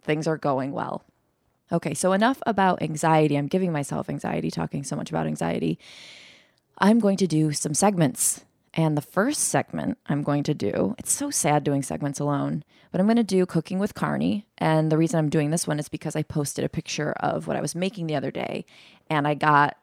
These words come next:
a few messages of people saying, "Wow, congratulations, you're cooking." Now, the picture that I posted was of a frozen glob of fettuccine Alfredo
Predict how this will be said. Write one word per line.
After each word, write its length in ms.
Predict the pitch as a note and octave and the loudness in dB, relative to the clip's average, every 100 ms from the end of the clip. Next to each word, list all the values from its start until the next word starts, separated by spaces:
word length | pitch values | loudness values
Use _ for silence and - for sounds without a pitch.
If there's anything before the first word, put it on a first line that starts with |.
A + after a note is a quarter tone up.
| _ _ _ - | _ _ _ -8
a 60 | |
few 180 | - F#3 | -2 2
messages 500 | D#3+ E3+ D#3+ D3 C#3 | 4 4 4 2 2
of 140 | D#3+ - | -2 -2
people 240 | E3 D#3+ | 0 2
saying, 260 | F#3+ F#3+ G#3 | 4 4 2
"Wow, 320 | D4 F4 D4+ | 2 4 4
congratulations, 840 | C4 C#4 D4+ C4+ C#4+ D4 B3+ G#3 | 4 6 6 6 4 4 2 2
you're 100 | A3 | 0
cooking." 640 | - D4 - F#3+ D3 D#3 - _ - - - - - | 2 0 2 0 0 -4 -12 _ -20 -20 -20 -20 -4
Now, 140 | - A3 | 4 4
the 100 | G#3+ | 6
picture 380 | C#4+ - - | 2 0 0
that 140 | D#4 A3+ | 2 4
I 80 | F#3 | 2
posted 840 | - F3+ F3 - - - - E3+ - _ _ _ _ _ | 2 -2 -2 -2 -2 -2 -4 -6 -14 _ _ _ _ _
was 320 | F3 F#3 F3 | 6 6 6
of 220 | G3+ F3 | 6 6
a 160 | F3 E3+ | 6 4
frozen 1300 | - - _ - A3+ B3 C4 C4+ C4+ C4 C4 C4 C4 - _ _ _ _ _ _ _ - | 2 -10 _ 4 6 6 2 2 4 4 4 2 0 -8 _ _ _ _ _ _ _ -8
glob 680 | F3 F#3+ F3 D#3+ D3 D3 - - | 2 4 6 6 4 2 -2 2
of 160 | D#3+ D#3 | 4 4
fettuccine 720 | - F3+ G3 F#3+ G3 F3 E3+ | 2 2 2 0 -2 0 0
Alfredo 840 | D#3 D3+ - D#3 D3 E2 F2 - | 0 0 2 2 4 2 0 -2